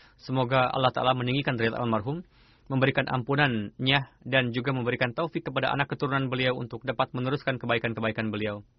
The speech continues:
Jenazah yang kedua, yang terhormat, Bapak Ataul Karim Mubashir bin Mia Allah Data dari Sheikh Khofura,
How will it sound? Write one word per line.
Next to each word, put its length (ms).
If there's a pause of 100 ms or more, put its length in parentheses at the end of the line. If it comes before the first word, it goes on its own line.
(4000)
Jenazah 260
yang 220
kedua, 560 (400)
yang 160
terhormat, 560 (1300)
Bapak 480
Ataul 240
Karim 400
Mubashir 560
bin 320
Mia 400
Allah 480 (320)
Data 320 (560)
dari 240
Sheikh 240
Khofura, 480